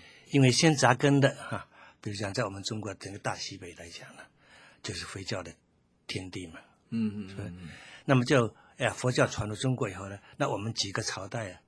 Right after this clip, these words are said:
Speaker 1: 君王就跟着追随佛教啊。
Speaker 2: 嗯，嗯，嗯。
Speaker 1: 啊，尤其到了这个我们近，近代史上来讲啊，那么盖喇嘛庙、盖佛庙就变成说这个是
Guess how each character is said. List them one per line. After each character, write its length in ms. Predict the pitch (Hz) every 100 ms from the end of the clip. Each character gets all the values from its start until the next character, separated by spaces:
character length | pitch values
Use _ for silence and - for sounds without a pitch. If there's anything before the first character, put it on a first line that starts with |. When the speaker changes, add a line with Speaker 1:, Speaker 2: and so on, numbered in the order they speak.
| _ _ _ _ _
Speaker 1:
君 280 | - 147 143
王 220 | 95 110
就 120 | - -
跟 200 | - 143
着 100 | 135 135
追 140 | - 131
随 180 | - 101
佛 220 | - 98
教 180 | 107 95
啊。 160 | 92 _
Speaker 2:
嗯， 440 | 107 107 107 92 90
嗯， 20 |
嗯。 20 |
Speaker 1:
啊， 140 | 92 92 - -
尤 80 | 131
其 180 | 123 123
到 160 | 127 117
了 100 | 107
这 140 | -
个 380 | 104 101 98 95 _ _
我 80 | -
们 120 | 98
近， 340 | 98 170 107 - _ _ _ -
近 200 | 175 135
代 160 | 139
史 220 | 107 -
上 180 | - 113
来 140 | 95 98
讲 220 | 95 85 -
啊， 200 | 104 - - - - - -
那 100 | 127
么 160 | 117 104 _ _ _ _ _ _ -
盖 200 | 147 110 110 -
喇 140 | 104
嘛 160 | 101 120
庙、 220 | 139 127
盖 300 | - 143 120 101
佛 240 | - 107 123 -
庙 340 | 160 143 113
就 140 | - 143
变 200 | 139 127
成 140 | 107
说 160 | 107 117
这 160 | 131
个 60 | 107
是 260 | - 110